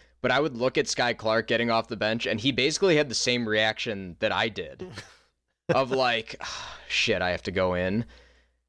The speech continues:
Speaker 1: And, like, he just brought the whole energy down. So, I mean, I, I, it's not a surprise that, honestly, the, the team is, has been playing a lot better. I'm not saying, like, he was a locker room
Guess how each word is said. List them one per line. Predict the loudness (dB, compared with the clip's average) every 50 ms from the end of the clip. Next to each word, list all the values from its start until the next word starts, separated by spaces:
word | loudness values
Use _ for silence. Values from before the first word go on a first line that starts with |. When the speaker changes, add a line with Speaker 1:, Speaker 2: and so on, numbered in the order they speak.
| _ _ _ _ -4 -2
Speaker 1:
And, | 0 2
like, | 2 0 0
he | 0
just | -2 -2 0 2
brought | 2 2 2 2 2
the | 0 -2
whole | 0 2 2 2 2
energy | 2 2 0 0 0 -2 -2
down. | 0 0 0 2 2 2 0 0 -2
So, | -2 0 2 4 4 4 2 0 -4 _ _ _ _ _ _ _ _ _ _ _ _ _ _ _ _ -4
I | -4 -2
mean, | 0 0 0
I, | 0 -2 -4 -6 -6
I, | -6 -6 -6 -6 -8
it's | -10 -8 -2 0
not | 0 2 2 0
a | 0
surprise | -2 -4 -4 -2 0 2 2 2 0 0 -2
that, | -2 0
honestly, | 0 0 0 -2 -2 -2 -2 -2 0
the, | -2 -4 -6 -8
the | -10 -12
team | -8 -4 0 0 0 2 0
is, | 0 -2 -2 -4 -4 -6 -8 -6
has | -4 -2 0
been | 0 0 0 0
playing | 0 0 0 2 2 2 2
a | 2
lot | 0 0 0 0
better. | 0 0 2 2 2
I'm | 0 0
not | 0 -2 -2 -2
saying, | -2 -2 0 -2 -2 -2
like, | -2 -2 -2 -2 -4 -8 -16 -20 _ _
he | -6 -2 0
was | 0 2 2 2
a | 0
locker | 2 2 0 0 -2 -4 -8
room | -8 -8 -8 -8 -8 -8 -10 -12